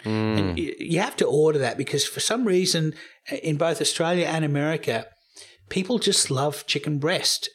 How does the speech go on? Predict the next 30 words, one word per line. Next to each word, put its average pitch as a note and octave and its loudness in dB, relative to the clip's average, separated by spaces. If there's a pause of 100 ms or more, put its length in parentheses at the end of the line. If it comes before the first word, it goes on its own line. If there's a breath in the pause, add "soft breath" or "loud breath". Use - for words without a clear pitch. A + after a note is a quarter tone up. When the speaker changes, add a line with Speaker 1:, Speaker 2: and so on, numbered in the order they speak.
Speaker 2:
and C3+ -2
all B2+ 6
Speaker 1:
Right. F3+ 6
Speaker 2:
of F#3+ -4
the D3+ 2
rest - 0
of D3+ -4
the A#2 -2
chicken C#3+ -2
is B2 -4
considered C#3+ 2 (840)
refuse. D#3 -2
Speaker 1:
Well, G#3+ 6
you A3 4
know, G3+ 6 (120)
because F#3 4
chicken E3+ 4
breast C3+ 4
is A#2+ 2
healthy C3+ 2 (100)
'cause A2 0
it's - 0
low A#2 4
fat. A2+ -2 (200)
Speaker 2:
No, B2+ -2
it C3+ 0
Speaker 1:
And C#3 4
you C#3+ 6
Speaker 2:
ain't. C#3 2
Speaker 1:
gotta F3 4